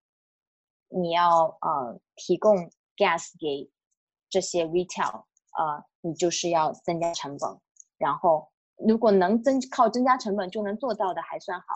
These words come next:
有的甚至于你都没有办法实现了，那你根本就没有办法招餐厅作为你 retail 的 tenant，那你可能那个 retail 就要空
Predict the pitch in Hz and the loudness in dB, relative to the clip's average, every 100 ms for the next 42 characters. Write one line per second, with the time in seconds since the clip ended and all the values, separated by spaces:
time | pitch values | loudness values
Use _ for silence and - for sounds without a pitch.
0 | - _ _ 175 170 190 240 214 202 180 | -10 _ _ -4 -2 -2 -2 -4 -2 -2
1 | 170 165 156 180 175 170 180 185 151 - | -2 -6 -2 0 0 0 2 2 2 0
2 | 151 - 214 175 - _ _ 190 160 170 | -6 -2 -2 -2 -6 _ _ -4 -4 -2
3 | 185 160 165 190 190 214 190 - 104 - | -2 -2 -4 0 2 2 0 -2 -4 -6
4 | _ _ - 196 175 175 175 _ _ _ | _ _ 0 4 4 2 0 _ _ _
5 | _ _ - 185 185 185 180 180 _ 196 | _ _ -8 -6 -4 -4 -6 -8 _ -2
6 | 156 156 156 143 156 156 185 156 - - | -2 -6 -6 -4 -4 -2 0 0 -2 -6
7 | 156 160 202 - - _ _ _ 190 165 | -4 -4 -6 -12 -20 _ _ _ 0 0
8 | 160 175 156 180 160 160 165 156 151 156 | -2 -4 0 2 2 2 2 0 2 2
9 | 160 - 175 | 2 0 -4